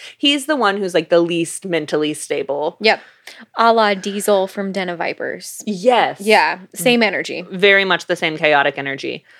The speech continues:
Speaker 1: Um, and I think he's, like, wearing sweatpants and no shirt and is, like, heavily tattooed,
Speaker 2: Tattooed, yeah.
Speaker 1: making, making breakfast. Um, and he's like,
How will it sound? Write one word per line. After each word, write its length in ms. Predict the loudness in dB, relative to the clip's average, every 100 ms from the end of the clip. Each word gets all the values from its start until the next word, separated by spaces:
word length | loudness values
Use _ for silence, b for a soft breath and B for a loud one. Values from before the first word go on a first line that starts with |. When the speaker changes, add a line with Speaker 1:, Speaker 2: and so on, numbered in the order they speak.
| B -2
Speaker 1:
Um, 560 | 2 2 2 -2 -10 -20 _ _
and 100 | -6
I 60 | -4
think 200 | -2 -4
he's, 120 | -2
like, 120 | 0
wearing 300 | 2 0 0
sweatpants 960 | -6 -8 0 0 0 -4 0 0 0 -2
and 180 | -2 0
no 160 | -2
shirt 540 | -2 -2 0 2 2 0
and 100 | -4
is, 80 |
like, 220 | -4 -6 b b
heavily 520 | -4 0 2 4 2
tattooed, 840 | 2 0 2 0 2 4 6 4 4
Speaker 2:
Tattooed, 100 | 4
yeah. 200 | 4 4
Speaker 1:
making, 400 | 0 -4 -10 -10
making 420 | -2 0 0 -4 0
breakfast. 840 | 2 2 2 2 2 -4 -18 _ b b b b -2
Um, 300 | 0 2 -2
and 80 | -4
he's 180 | 2
like, 180 | 2 0